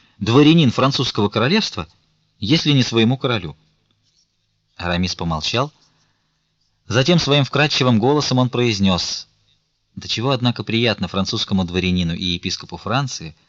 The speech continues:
слышать столь лояльные речи от человека ваших достоинств, дорогой господин де Безмо,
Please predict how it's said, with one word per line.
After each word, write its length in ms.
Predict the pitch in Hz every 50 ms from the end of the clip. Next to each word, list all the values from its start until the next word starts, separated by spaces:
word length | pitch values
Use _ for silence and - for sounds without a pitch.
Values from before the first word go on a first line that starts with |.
| _ _ _ _ _ _ _ _ -
слышать 380 | - - 180 214 - 202 180
столь 220 | - - 165 160 156
лояльные 560 | 156 156 156 165 185 180 170 165 160 151 143
речи 280 | 139 165 180 - -
от 100 | 120 104
человека 440 | - - 117 107 107 117 127 - 110
ваших 260 | 98 113 - - 95
достоинств, 680 | 90 92 85 - - - 131 151 151 127 117 - - - - _ _ _
дорогой 380 | - 98 95 92 90 90 131 147
господин 440 | 120 - - - 90 85 104 110
де 80 | 98 92
Безмо, 400 | 78 85 80 - 82 78 78 -